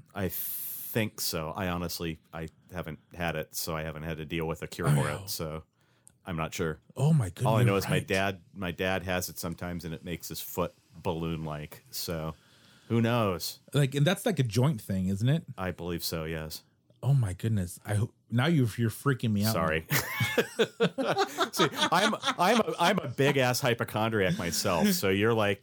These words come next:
Speaker 1: you know, we're gonna be, like, wallowing in our concerns about
Speaker 2: Oh,
Speaker 1: our
Speaker 2: you know,
Speaker 1: health together.
Speaker 2: old age has made me that way.
Speaker 1: Dude, you are not old.
Speaker 2: I'm, I'm forty.
Speaker 1: Dude,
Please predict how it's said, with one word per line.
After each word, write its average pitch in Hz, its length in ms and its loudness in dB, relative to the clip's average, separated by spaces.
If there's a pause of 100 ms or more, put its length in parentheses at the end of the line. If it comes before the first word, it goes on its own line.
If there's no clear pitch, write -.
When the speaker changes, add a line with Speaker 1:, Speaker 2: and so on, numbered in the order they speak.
Speaker 1:
you 147 80 6
know, 95 260 4
we're 143 140 2
gonna 143 180 2
be, 117 140 2
like, 107 220 2
wallowing 107 600 4
in 101 100 2
our 98 120 2
concerns 101 520 -4
about 95 220 2
Speaker 2:
Oh, - 40 2
Speaker 1:
our 90 100 0
Speaker 2:
you 156 60 6
know, 190 60 8
Speaker 1:
health 190 200 4
together. 202 300 4
Speaker 2:
old 214 200 2
age 123 360 0
has 113 240 0
made 104 260 2
me 95 120 0
that 90 220 -4
way. 92 320 -4 (1120)
Speaker 1:
Dude, 82 260 -2
you 127 140 2
are 95 100 2
not 82 240 -4
old. 62 380 -12
Speaker 2:
I'm, 143 220 2
I'm 156 100 4
forty. 202 580 4 (200)
Speaker 1:
Dude, 92 240 2